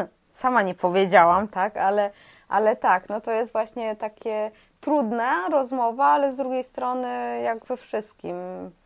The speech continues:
Dla mnie jest też trudne, jeżeli coś się faktycznie wydarzyło i coś może doprowadzić do faktycznie rozerwania tych więzów przyjaźni, więzów, więzi, w-, sznurków,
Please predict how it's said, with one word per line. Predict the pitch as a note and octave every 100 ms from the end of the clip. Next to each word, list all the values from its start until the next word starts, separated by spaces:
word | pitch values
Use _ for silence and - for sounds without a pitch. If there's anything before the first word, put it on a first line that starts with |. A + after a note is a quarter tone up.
| -
Dla | G3 B3
mnie | D4 C4+
jest | B3+
też | B3+ -
trudne, | - C4 A#3+ B3
jeżeli | A3+ A3+ A3+ A3+
coś | A#3 A3+
się | -
faktycznie | A3 G#3+ - A3+ - G#3+ G3+ G3 - _ _
wydarzyło | G3+ G3+ G3+ G3+ B3+ C4 A3+ G3 F3+ F3+ E3+ - -
i | F#3+ F#3+ F#3+ G3 F#3+ - _
coś | - A#3+ B3
może | A3+ G#3+ G#3
doprowadzić | G#3 G#3 G3 G3+ G3 F3+ F3+ F3+
do | - F#3 F#3 F3+ - _ _ -
faktycznie | F#3+ F#3+ A#3 - A3 G3 F#3 -
rozerwania | G3 F#3 F#3+ G#3 B3+ A#3+
tych | G3+ F#3 F3+ E3+
więzów | F3 F3 E3+ F3 - _
przyjaźni, | - - F3+ E3 E3 D#3 - - -
więzów, | E3 F3+ G#3 A3+ F3
więzi, | E3+ F3 F3+ G3
w-, | E3+ E3 F3+ F3+ F3+ F3 F#3+ G#3
sznurków, | - F#3+ - C4+